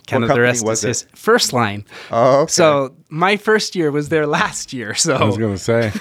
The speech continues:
Speaker 1: <laughs>
Speaker 3: wow.
Speaker 1: Perfect time to get
Speaker 3: Yeah,
Speaker 1: involved.
Speaker 3: yeah,
Speaker 1: Stock
Speaker 3: exactly.
Speaker 1: options and all of this stuff.
Speaker 3: <laughs>
Speaker 1: Back end was awesome. No, none of that actually happened, but, um,
Speaker 3: <laughs>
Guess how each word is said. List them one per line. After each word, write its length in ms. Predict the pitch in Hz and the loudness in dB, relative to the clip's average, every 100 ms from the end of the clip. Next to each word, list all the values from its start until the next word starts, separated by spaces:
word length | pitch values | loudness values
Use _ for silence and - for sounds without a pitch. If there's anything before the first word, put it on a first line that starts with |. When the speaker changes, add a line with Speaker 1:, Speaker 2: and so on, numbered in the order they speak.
| - - - | 0 0 -4
Speaker 1:
<laughs> 360 | - - _ | -14 -20 _
Speaker 3:
wow. 400 | 98 107 113 98 - | 0 4 4 2 0
Speaker 1:
Perfect 360 | 240 226 190 | 0 0 -2
time 220 | 285 226 | 0 2
to 80 | 202 | 0
get 160 | 185 202 | 2 2
Speaker 3:
Yeah, 60 | 196 | 2
Speaker 1:
involved. 500 | 170 165 139 120 127 | 4 4 4 0 2
Speaker 3:
yeah, 240 | 143 180 | 4 4
Speaker 1:
Stock 40 | 101 | 2
Speaker 3:
exactly. 500 | 98 123 135 - 110 | 0 0 0 0 0
Speaker 1:
options 460 | 82 90 180 151 | 0 0 -2 -2
and 100 | 151 | -2
all 200 | 147 139 | 0 0
of 60 | 135 | 0
this 220 | 156 - | 0 0
stuff. 400 | - 143 123 - - - 359 | 0 -4 -4 -8 -10 -2 0
Speaker 3:
<laughs> 240 | - - | 0 -2
Speaker 1:
Back 340 | - - 196 - | 0 0 0 0
end 340 | 202 208 196 | 4 4 2
was 160 | 170 156 | 0 2
awesome. 800 | 165 170 175 - 180 180 180 180 - 117 147 - | 2 2 0 0 2 4 2 -4 -8 -14 -14 -4
No, 160 | 143 131 | 0 2
none 200 | 147 151 | 2 2
of 60 | |
that 220 | 135 120 117 | 2 0 -2
actually 400 | 113 113 - 107 | -4 -4 -8 -6
happened, 440 | 107 104 107 107 | -6 -6 -8 -4
but, 260 | 120 113 131 | -2 -2 -2
um, 380 | 127 123 117 | 0 0 -2
Speaker 3:
<laughs> 40 | 113 | -6